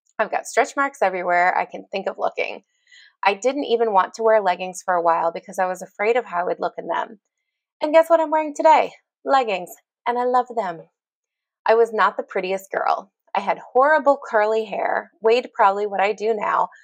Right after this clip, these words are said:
but shorter, and had really bad style. I read magazines with almost no girls that looked like me in it.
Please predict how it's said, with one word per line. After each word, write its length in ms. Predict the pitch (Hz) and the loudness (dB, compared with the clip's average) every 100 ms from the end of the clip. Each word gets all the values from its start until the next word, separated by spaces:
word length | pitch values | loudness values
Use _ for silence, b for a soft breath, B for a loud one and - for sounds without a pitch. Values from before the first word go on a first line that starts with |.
| b - | b 2
but 160 | 233 - | 2 2
shorter, 440 | - 170 160 208 240 202 | 0 2 2 0 -4 -6
and 120 | 208 | -4
had 160 | 196 | -4
really 220 | 196 214 214 | 0 0 2
bad 320 | 196 175 - | 0 -2 -4
style. 480 | - - - - _ _ _ _ 196 | 0 0 0 -6 _ _ _ _ -4
I 80 | |
read 240 | 202 214 240 | 4 2 4
magazines 800 | 254 254 285 208 185 180 190 - | 0 0 -6 -6 -6 -6 -8 -4
with 160 | 196 | -4
almost 400 | - 190 175 170 196 | 0 -2 -2 -4 -4
no 280 | 196 269 | 0 0
girls 280 | 254 220 214 | 4 4 2
that 120 | - - | -4 -8
looked 200 | 175 165 | -6 -6
like 200 | 170 180 | -6 -8
me 180 | 185 | -8
in 120 | - | -6
it. 140 | - | -8